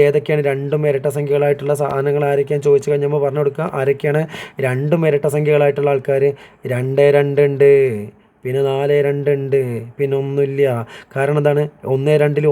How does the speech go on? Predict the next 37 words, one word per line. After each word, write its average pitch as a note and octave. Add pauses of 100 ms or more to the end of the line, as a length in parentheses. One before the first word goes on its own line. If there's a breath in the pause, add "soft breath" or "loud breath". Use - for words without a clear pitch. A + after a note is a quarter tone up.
ഒന്ന് C#3
എന്താണ്? D3+
ഒറ്റ C#3+
സംഖ്യയാണ്, C#3+
ഇരട്ട B2+
സംഖ്യയല്ല. C#3+ (420 loud breath)
അപ്പോൾ C#3+
ഇതിനെ C#3+
പറ്റൂല, C#3+ (420 loud breath)
ഇത് C#3
പറ്റൂല, D3
ഒന്നുണ്ട്, C#3 (540)
ഇവിടെ C#3
മൂന്നുണ്ട്, C#3+ (300)
ഇവിടെ C3
ഒന്നുണ്ട്, C#3+ (280)
അപ്പോൾ B2+
രണ്ടും C#3+
ഇരട്ട C#3+
സംഖ്യ D#3
പറയുമ്പോൾ D3+
ടു C#3 (140)
ടു, F3+ (400 loud breath)
ഫോർ D3+ (140)
ടു. A#2+ (360 loud breath)
അപ്പോൾ C#3 (100)
ടു C#3+ (240)
ടു F#3+
ഉണ്ട്, F3+ (240)
ഫോർ C#3 (140)
ടു D#3
ഉണ്ട്. A#2+ (400 loud breath)
ഇതാണ് D#3
രണ്ട് D#3
സംഖ്യകളും D#3
ഇരട്ട C3
സംഖ്യകളാകുന്ന D3+